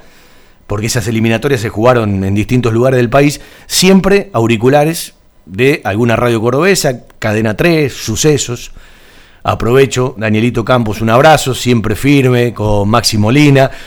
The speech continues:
la gente de Sucesos cada vez que vamos a Córdoba. Esta vez no vamos a estar en la parte baja, vamos a estar en la parte alta, ¿sí? Eh, del estadio, porque no hay lugar. A José, a la gente de prensa de Talleres que nos atiende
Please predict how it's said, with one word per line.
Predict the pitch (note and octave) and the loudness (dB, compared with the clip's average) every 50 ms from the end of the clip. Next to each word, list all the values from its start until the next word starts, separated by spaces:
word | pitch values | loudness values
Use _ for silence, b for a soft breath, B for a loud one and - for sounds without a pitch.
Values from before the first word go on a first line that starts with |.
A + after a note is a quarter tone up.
| B B B B B - | B B B B B -6
la | G#2 G2 | -4 -2
gente | G#2+ B2 A#2 G2+ A#2 | 0 0 0 0 0
de | A2+ G2+ | -2 -2
Sucesos | - G#2+ G2+ C3+ B2 - A#2 | -4 -4 -4 -4 -2 -2 -4
cada | F#2+ A2+ A2 G#2+ | -2 0 0 0
vez | A2 A2 | 0 0
que | G2 - A2+ | -2 -2 0
vamos | A#2 A#2 A2 G#2 - | 0 0 0 0 -2
a | A2 G#2 | -4 -2
Córdoba. | - D#3 D#3 C#3+ C#3+ C3+ | 0 2 2 4 2 2
Esta | A#2+ - C#3 | 2 2 2
vez | D3 D3+ | 4 4
no | D3 | 4
vamos | C#3 C#3 C#3 C3+ B2+ | 4 4 2 2 0
a | B2+ | -2
estar | A#2 - C3+ C3 | 0 0 0 2
en | B2+ | 2
la | B2 A2 | 2 2
parte | C3 B2+ A#2 A2+ C#3 | 2 2 2 2 0
baja, | E3 C#3+ B2+ | 0 0 0
vamos | B2 A#2 A#2+ A2+ | 0 0 0 0
a | A#2 | 0
estar | G2+ B2 A#2 | 0 0 0
en | A#2 A2+ | 0 0
la | A2+ A2 | 0 2
parte | - C3 B2+ B2 F#2+ A2+ B2 | 2 2 0 2 2 4 4
alta, | C#3 D#3 D#3 D3 C#3 A#2+ - C#3+ C#3 - B B B B B | 6 6 6 4 4 2 2 0 0 0 B B B B B
¿sí? | - - C3 C3+ D3 D#3 B B B B B B B B - | -6 -2 0 0 0 0 B B B B B B B B -4
Eh, | A2+ A2 A2+ G#2+ G2+ G2+ G2 F#2+ G2 F2+ | -2 0 0 0 0 0 -2 -2 -2 -2
del | G#2 A2 | 0 0
estadio, | A2+ - - F#3+ F3+ D#3+ D3+ D#3 D#3+ F3 F3+ E3+ - | 0 2 2 4 4 6 6 6 4 2 2 -2 -6
porque | - G#2+ G2 E2+ G2 | -8 -8 -8 -6 -6
no | G2 G2+ G#2 G#2 G#2 G#2+ | -4 -2 -2 0 0 0
hay | A#2 A2+ | 0 0
lugar. | G#2+ A2 B2 C#3+ D3+ D3 C#3 - | 0 2 4 4 4 4 4 2
A | - A2 G#2 G2 G2 F#2+ F#2 F#2 F#2 F2 | 0 0 0 0 0 0 -2 -2 -4 -4
José, | - - A2 F#2+ - D#3 D3+ D3 C#3+ C3 | -4 -4 -4 -2 2 4 4 4 4 4
a | A#2 | 2
la | G#2+ G2+ | 0 -2
gente | G2 A2+ G#2+ G2 G#2 | -4 -4 -4 -2 -2
de | G#2 G2+ | -2 -2
prensa | F#2 A2+ C3 C3+ B2+ A2+ A2+ G#2 | -2 0 0 0 0 0 -2 -4
de | G2+ F2+ | -2 -2
Talleres | A2 G#2+ G#2+ C3 C#3+ C3+ B2 F#2 | -2 -2 2 2 2 2 2 0
que | G2+ G2 | -2 -2
nos | G2 F#2 - | -2 -2 -4
atiende | G#2 E2 F#2 A2+ A2+ A2 G#2 G2+ F#2+ E2 | -4 -2 -2 0 0 0 0 -2 -4 -6